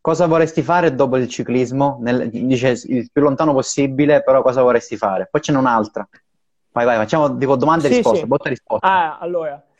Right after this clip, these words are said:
Speaker 2: adesso come adesso penso solo al ciclismo, nel senso questo è il
Speaker 1: Mhm.
Speaker 2: mio, è il mio mondo, questo è il mio lavoro e cerco di, di dare davvero tutto quello che ho per questo mondo e questo sport. Una
Speaker 1: Mhm.
Speaker 2: volta che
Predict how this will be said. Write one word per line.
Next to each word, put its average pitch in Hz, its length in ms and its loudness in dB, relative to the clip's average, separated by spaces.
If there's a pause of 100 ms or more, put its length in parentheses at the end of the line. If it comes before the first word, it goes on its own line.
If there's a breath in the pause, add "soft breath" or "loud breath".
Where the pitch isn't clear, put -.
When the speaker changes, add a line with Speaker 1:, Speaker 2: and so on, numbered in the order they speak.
(360)
Speaker 2:
adesso 220 420 -4
come 226 180 -10
adesso 214 340 -6
penso 254 280 -14
solo 180 200 -10
al 175 80 -10
ciclismo, 165 400 -12
nel 156 140 -16
senso 165 300 -10
questo 170 260 -6
è - 20 -4
il 170 60 -6
Speaker 1:
Mhm. 170 60 -6
Speaker 2:
mio, 160 420 -4
è - 100 -8
il 170 100 0
mio 180 140 -2
mondo, 190 480 0
questo 175 240 -8
è - 20 -4
il 170 60 -8
mio 170 80 -16
lavoro 170 380 0
e 185 80 -2
cerco 185 360 -6
di, 165 320 -6 (460)
di 180 120 -4
dare 175 180 0
davvero 175 340 -4
tutto 180 240 -12
quello 185 240 -2
che 175 100 -6
ho 165 180 -4
per 170 160 -4
questo 165 300 -10
mondo 156 280 -10
e - 20 -12
questo 165 300 -10
sport. 147 480 -8 (440)
Una 170 200 0
Speaker 1:
Mhm. - 0 -
Speaker 2:
volta 180 400 0
che 180 480 -6